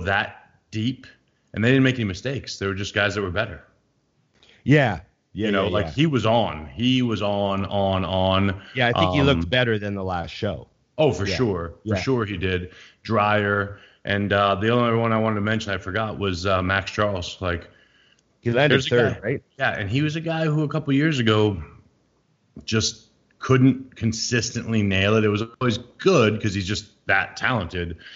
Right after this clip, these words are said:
Speaker 1: But now it's, I mean, every show I'm like, "I think that was his best one."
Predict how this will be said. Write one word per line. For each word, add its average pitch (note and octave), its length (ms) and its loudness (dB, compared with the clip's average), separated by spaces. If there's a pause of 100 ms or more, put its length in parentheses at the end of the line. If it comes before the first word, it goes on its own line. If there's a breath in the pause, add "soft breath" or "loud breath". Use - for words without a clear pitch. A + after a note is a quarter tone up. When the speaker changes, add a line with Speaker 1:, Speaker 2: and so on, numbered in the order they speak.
(240 loud breath)
Speaker 1:
But G2+ 100 -4
now G#2+ 360 2
it's, - 320 -8 (800 soft breath)
I - 40 -4
mean, A#2 200 0
every B2+ 300 0
show A#2+ 280 0
I'm F#2+ 120 -2
like, F2 140 -4 (260)
"I G#2 40 -8
think B2+ 180 -4
that C3+ 160 -4
was B2+ 100 -6
his D#2+ 140 -10
best - 340 -12
one." - 220 -14